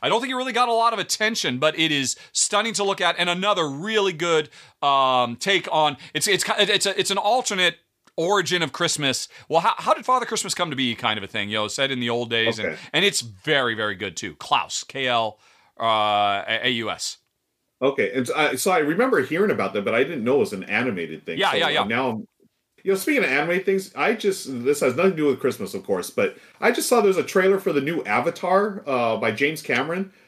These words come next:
Speaker 2: I
Speaker 1: Did you not know that
Speaker 2: wasn't
Speaker 1: was coming?
Speaker 2: Avatar. No, I mean, that was, that movie's, like, twenty years old, the original one, right?
Speaker 1: Yes.
Speaker 2: Uh, I mean,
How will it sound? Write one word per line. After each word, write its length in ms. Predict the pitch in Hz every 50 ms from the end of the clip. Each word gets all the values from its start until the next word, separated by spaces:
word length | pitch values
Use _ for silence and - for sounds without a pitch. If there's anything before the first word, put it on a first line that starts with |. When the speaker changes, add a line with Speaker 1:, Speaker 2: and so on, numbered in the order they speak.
| _ - 101 101 - -
Speaker 2:
I 320 | 147 190 220 220 208 - -
Speaker 1:
Did 160 | 143 143 123
you 80 | 147
not 220 | 147 139 139 151 156
know 100 | - 247
that 140 | - 160 156
Speaker 2:
wasn't 20 |
Speaker 1:
was 80 | 180 196 226 - 240 254
coming? 40 | 277
Speaker 2:
Avatar. 240 | 262 240 247 - _ _ _ _ - - _ _ _ _ _ _ -
No, 300 | 165 175 196 240 269 233
I 80 | 196 190
mean, 360 | 196 208 208 190 165 143 170
that 120 | 190 226 262
was, 140 | 302 -
that 220 | - 226 233 233 233
movie's, 260 | 262 277 277 254 220
like, 140 | 220 - -
twenty 260 | - 240 220 220 220
years 220 | 214 202 190 185
old, 160 | 214 254 240 -
the 80 | 123 127
original 300 | 147 214 233 - 139 113
one, 120 | 101 92
right? 300 | 95 107 117 160 - - -
Speaker 1:
Yes. 340 | 143 139 127 123 127 - -
Speaker 2:
Uh, 60 | -
I 60 | 135
mean, 380 | 139 135 131 127 123 120 117 117